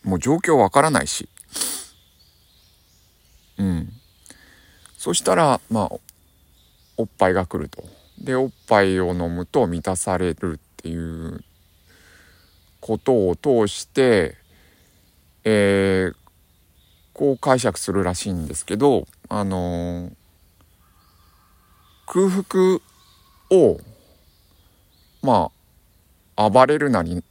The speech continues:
なんかして、泣くなりして、えー、自分から追い出して、<laughs> で、えー、まあ、報酬でいいおっぱいが来て、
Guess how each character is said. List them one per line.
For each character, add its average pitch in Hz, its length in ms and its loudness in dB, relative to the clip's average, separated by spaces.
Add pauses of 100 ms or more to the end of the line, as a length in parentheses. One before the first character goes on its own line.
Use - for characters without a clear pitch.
(100)
な 120 120 2
ん - 40 -2
か - 80 -6
し - 140 -8
て、 107 340 0
泣 104 180 -2
く 277 80 -2
な 107 120 4
り 80 100 -4
し - 100 -8
て、 87 300 0 (1080)
え 92 520 0
ー、 - 20 -4
自 101 200 -2
分 170 180 -2
か 165 100 4
ら 139 140 6
追 160 180 6
い 190 60 0
出 180 140 4
し - 200 -6 (180)
て、 151 380 4 (560)
<laughs> - 580 -20
で、 170 460 4 (240)
え 113 280 2
ー、 - 20 2
ま 98 420 4
あ、 - 100 -20
報 143 220 0
酬 120 320 0
で 107 100 2
い 113 220 0
い 104 60 4
お 90 80 2
っ - 20 -2
ぱ - 200 -2
い 82 40 -2
が 78 120 -4
来 - 120 -18
て、 92 360 0